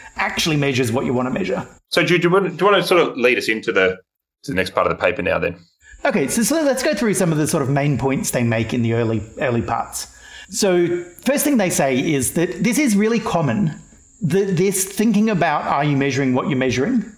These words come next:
Speaker 1: is just left entirely out of lots and lots of papers. So that they cite a few sort of meta studies, one that says that between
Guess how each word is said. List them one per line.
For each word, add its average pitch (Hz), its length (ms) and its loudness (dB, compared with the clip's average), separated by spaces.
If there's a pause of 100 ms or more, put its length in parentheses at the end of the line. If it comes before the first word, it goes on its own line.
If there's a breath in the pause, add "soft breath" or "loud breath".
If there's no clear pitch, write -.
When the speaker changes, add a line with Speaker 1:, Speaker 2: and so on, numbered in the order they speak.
(380)
Speaker 1:
is 208 200 2
just 233 240 -2
left 226 380 0
entirely 170 640 0
out 131 280 0
of 135 320 -2 (120)
lots 160 380 0
and 147 60 0
lots 131 160 -2
of - 80 -6
papers. - 520 -6 (240)
So 180 180 0
that 190 140 0
they 196 100 2
cite 214 240 2
a 233 60 0
few 175 260 0
sort 160 160 0
of 127 120 0
meta 143 360 0
studies, 165 680 -2 (340 loud breath)
one 180 340 2
that 220 180 0
says 156 360 0
that - 220 -2
between 147 760 0